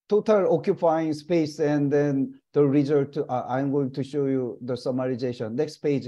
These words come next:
please. And then, so, uh, according to the, some, uh, the, some north and east area, we assigned this one.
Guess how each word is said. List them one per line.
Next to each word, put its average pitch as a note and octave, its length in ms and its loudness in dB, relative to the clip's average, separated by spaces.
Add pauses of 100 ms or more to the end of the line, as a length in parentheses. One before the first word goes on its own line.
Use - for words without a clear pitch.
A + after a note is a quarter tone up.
please. A2+ 340 -8 (1600)
And G3+ 320 6
then, F#3 340 2
so, F#3 540 4
uh, D#3+ 280 2
according G3+ 440 0
to F#3 340 -2
the, E3+ 400 2
some, D#3+ 500 -2 (180)
uh, C3+ 240 2
the, C3 260 0
some C3+ 480 -2
north D3 380 0
and D3 280 -2
east D3 320 0
area, C#3+ 540 2
we C#3+ 240 0 (420)
assigned C#3 600 2
this C#3 340 -4
one. B2+ 360 -4